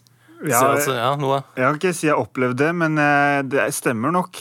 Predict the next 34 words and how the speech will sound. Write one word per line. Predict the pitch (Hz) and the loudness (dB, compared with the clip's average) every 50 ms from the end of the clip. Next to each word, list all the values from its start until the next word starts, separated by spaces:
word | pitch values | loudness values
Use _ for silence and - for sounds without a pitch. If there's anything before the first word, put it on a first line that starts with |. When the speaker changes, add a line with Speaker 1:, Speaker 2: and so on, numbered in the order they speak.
| - - | -8 -6
Speaker 1:
Hvis | 139 127 123 - - | -6 -6 -6 -6 -4
man, | 143 131 127 127 | -2 -2 -2 0
eh, | 127 127 123 123 123 123 120 120 117 117 117 113 113 110 110 110 113 113 | 0 0 0 2 2 2 2 2 0 0 0 0 0 -2 -2 -2 -4 -4
ha-, | 113 113 117 - - | -4 -6 -8 -6 -2
er | - 107 101 101 104 107 110 113 107 - - | 0 2 2 2 2 0 0 -4 -6 -10 -12
ty-, | - - 160 151 - - _ | -6 -4 -2 -2 -2 -4 _
altså, | - 120 98 131 120 117 117 | -6 -4 -2 0 0 0 0
tilfeldigvis | - - 131 120 - - 113 110 113 113 117 117 110 - | 0 -4 -4 -4 -4 -4 -2 -2 -2 -2 -2 -2 -2 -6
i | 120 | -6
feil, | - - 120 113 110 110 110 113 | -4 -2 0 0 0 -2 -4 -4
går | 107 110 110 110 113 113 101 | -2 -2 0 0 0 -2 -4
til | - 120 | -6 -4
feil | 110 117 113 113 104 | -2 -2 -2 -2 -4
tid, | - 123 131 147 151 147 139 | -4 -2 -2 -2 -2 -4 -6
med | 131 127 127 123 120 117 | -6 -6 -4 -4 -6 -6
feil, | - - 120 120 113 113 113 110 | -4 -2 -2 -2 -2 -2 -4 -4
eh, | 113 110 107 110 110 113 110 107 107 110 107 107 107 107 107 107 110 110 107 107 107 - - - | -2 -2 -2 -2 -2 -2 -2 -2 -4 -4 -4 -6 -6 -6 -6 -8 -8 -8 -10 -10 -12 -14 -12 -10
innstilling | 120 110 104 - - 120 110 117 117 120 120 | -10 -10 -8 -6 -6 -6 -4 -4 -4 -4 -4
eller | 113 113 113 | -4 -4 -6
feil | 107 - - 117 113 113 | -6 -4 -4 -4 -2 -2
holdning, | 120 117 110 104 107 120 139 160 160 156 _ _ - - - - - - - - - - - - _ _ _ _ | -2 -4 -4 -4 -4 -4 -4 -6 -6 -10 _ _ -20 -20 -20 -20 -20 -20 -20 -20 -20 -20 -20 -20 _ _ _ _
så | - - | -6 -6
er | 127 | -4
ikke | 117 - 165 | -4 -4 -4
mye | 160 143 127 120 - | -2 -2 -2 -4 -4
til, | - 120 110 110 110 107 110 110 110 | -4 -4 -2 -2 -2 -2 -2 -2 -2
eh, | 110 107 107 107 107 107 107 85 104 | 0 0 0 -2 -2 -2 -4 -6 -6
egentlig, | 113 107 104 107 127 143 151 - - - - | -8 -8 -8 -8 -8 -10 -10 -12 -14 -20 -20
for | - - - 120 | -12 -8 -6 -4
å | 113 | -4
bli | 107 107 | -2 -2
eid, | 104 107 110 127 127 - | -2 -2 -4 -6 -6 -8
sånn | - 113 101 | -10 -10 -8
sett. | 101 143 147 - - | -10 -10 -14 -14 -18